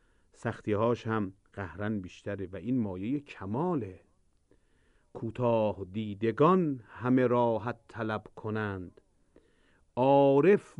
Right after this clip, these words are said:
بلا که راحت او در بلای اوست. امیرالمؤمنین علی علیه السلام مثلی دارند که در نامهٔ چهل و پنج نهج البلاغه آمده.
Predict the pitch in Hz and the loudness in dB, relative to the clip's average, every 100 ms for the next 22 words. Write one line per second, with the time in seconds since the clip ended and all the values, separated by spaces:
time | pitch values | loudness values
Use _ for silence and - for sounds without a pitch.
0 | 127 113 151 156 196 214 185 156 - - | -6 2 6 8 10 8 6 0 -8 -6
1 | 120 123 120 107 113 - 117 110 156 151 | -2 0 0 -2 -4 -4 -4 2 4 2
2 | 127 _ _ _ 101 107 95 90 98 110 | 0 _ _ _ -4 -4 -4 -8 -4 2
3 | 123 170 190 143 123 110 - - - - | 4 6 4 2 -2 -4 -14 -20 -20 -20
4 | _ _ _ _ _ _ - _ _ _ | _ _ _ _ _ _ -20 _ _ _
5 | 117 123 139 131 123 120 131 120 135 139 | -2 2 2 2 2 0 0 2 2 2
6 | 127 - 117 139 123 117 113 113 - 117 | 0 -2 -2 0 2 0 0 -4 -4 -2
7 | 135 135 123 117 143 139 131 117 113 113 | 0 2 2 2 0 0 2 2 2 2
8 | 107 101 110 101 - _ _ _ _ _ | -2 -2 -2 -2 -4 _ _ _ _ _
9 | _ _ _ - 107 101 110 107 131 127 | _ _ _ -8 -4 -2 -2 0 2 2
10 | - 110 104 104 - 123 147 151 139 135 | 0 -4 -2 -4 -6 -2 2 4 8 6
11 | 120 _ _ _ _ _ - 110 92 95 | 6 _ _ _ _ _ -6 -4 -4 -6
12 | 110 107 101 110 110 110 107 156 117 101 | -2 0 0 0 2 2 2 0 -2 -4
13 | 101 95 92 | -4 -6 -8